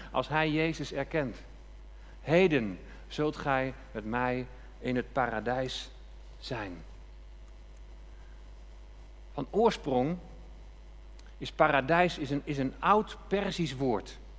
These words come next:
dat omtuind of ommuurd betekent. De oude Hebreeën, die namen dit woord van de oude Perzen over en we komen het drie keer tegen in het Oude Testament.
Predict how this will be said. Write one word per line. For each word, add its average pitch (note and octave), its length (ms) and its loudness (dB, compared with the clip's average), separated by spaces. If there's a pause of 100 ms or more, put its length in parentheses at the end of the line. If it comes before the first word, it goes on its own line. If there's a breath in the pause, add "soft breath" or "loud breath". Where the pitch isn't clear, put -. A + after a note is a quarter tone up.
(560 soft breath)
dat C#3 180 0
omtuind F3+ 840 8 (240 loud breath)
of - 320 6
ommuurd D#3+ 720 6 (100)
betekent. B2 600 4 (1400 soft breath)
De - 120 -4
oude F#3 260 10
Hebreeën, E3+ 520 8
die D3 80 6
namen D#3+ 360 8
dit A3 180 6
woord F#3+ 280 6
van D#3+ 140 4
de D#3+ 80 4
oude D#3+ 260 8
Perzen F3 520 6
over F#3 500 10 (840 soft breath)
en D3+ 80 2
we D3+ 60 4
komen G#3 300 4
het C#3 160 4
drie G#3+ 200 6
keer G#3 200 2
tegen G#3 340 4
in D#3+ 60 2
het D#3 100 2
Oude F3 260 2
Testament. E3+ 600 2